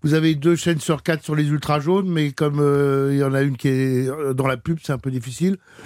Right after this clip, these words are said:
Donc on va encore être très, très, très, très, très jaune, euh, aujourd'hui, puisqu'ils ont eu la bonne idée d'appeler leur truc Ultimatum deux. Alors s'ils appellent ça Ultimatum deux, évidemment que les chaînes s'y mettent.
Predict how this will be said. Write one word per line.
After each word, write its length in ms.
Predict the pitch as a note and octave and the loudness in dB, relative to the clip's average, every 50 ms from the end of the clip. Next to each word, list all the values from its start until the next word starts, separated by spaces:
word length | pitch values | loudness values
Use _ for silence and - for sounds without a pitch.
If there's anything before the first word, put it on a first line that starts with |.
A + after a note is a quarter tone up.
| - - - | -12 -6 0
Donc 220 | D3 D#3+ E3+ - | 0 0 0 0
on 100 | E3 E3 | -2 0
va 160 | D3 D3 C#3+ | 0 2 0
encore 360 | C#3+ C#3 - E3+ E3+ D#3+ D3 D3 | 0 0 0 0 0 2 2 0
être 320 | C#3+ - - D3+ C#3+ C#3 | -2 -2 -4 -2 -2 -2
très, 260 | C3 - - D#3+ E3+ | -2 -2 -2 -2 -2
très, 220 | D#3+ - D3 D3 C#3+ | -2 -2 -4 -4 -4
très, 220 | - B2 C#3 C#3 | -2 -4 -4 -4
très, 260 | - - - B2+ B2 | -4 -4 -4 -4 -4
très 220 | - - C3 B2+ A#2+ | -2 -2 0 0 0
jaune, 300 | A2+ B2 B2+ B2+ B2 B2 | 0 0 0 0 2 2
euh, 240 | A#2 A2 A2+ A2 G#2+ - - - - - - - - | 2 2 2 2 0 -4 -8 -18 -20 -20 -10 -2 0
aujourd'hui, 400 | B2 A2+ A2 B2+ C3+ F3 C4 C#4 | 0 2 2 0 0 2 0 0
puisqu'ils 360 | - - - - - C3 A#2+ | -2 -6 -14 -8 -6 -2 -2
ont 80 | B2 B2 | -2 0
eu 140 | B2 B2 | 0 0
la 140 | A#2+ A#2+ A2 | 0 0 -2
bonne 200 | G#2 G#2+ C3+ B2 | -2 -2 -4 -4
idée 240 | A#2+ B2 A2+ C#3 D3+ | -4 -2 0 0 0
d'appeler 280 | C3+ B2+ A#2+ - C#3 C3 | 0 0 -4 -2 -2 -2
leur 140 | B2 A#2 | -2 -2
truc 240 | G#2+ - C#3 B2+ - - | -4 -4 -6 -6 -4 -4
Ultimatum 560 | B2 A2 - B2 A2+ A2+ A2 - A#2+ A2 G#2 | -6 -6 -4 -4 -2 -2 -2 -2 -4 -4 -2
deux. 180 | - B2+ C#3 | -2 -2 -2
Alors 160 | A2+ F#2 D#2+ - | -2 -4 -8 -12
s'ils 200 | - G#2+ - G#2 | -14 -12 -10 -10
appellent 200 | G2+ - - A2 | -10 -8 -8 -8
ça 140 | G#2+ - A#2 | -4 -2 -4
Ultimatum 680 | A2 G2+ F#2+ - - G#2+ G#2 G#2 G2+ F2+ - G2+ F#2 | -4 -4 -6 -6 -6 -4 -2 -4 -4 -4 -6 -8 -8
deux, 160 | F#2+ A2 C3 C3 | -6 -6 -6 -6
évidemment 340 | A#2 G2+ F#2+ F#2+ G2 G#2+ A#2 | -6 -6 -8 -8 -8 -8 -8
que 140 | - - G2+ | -6 -6 -6
les 40 | |
chaînes 220 | F2+ - - G2+ F#2+ | -6 -6 -8 -8 -8
s'y 160 | - - A#2+ | -6 -6 -4
mettent. 240 | G#2 G2+ F#2 - | -2 -2 -4 -6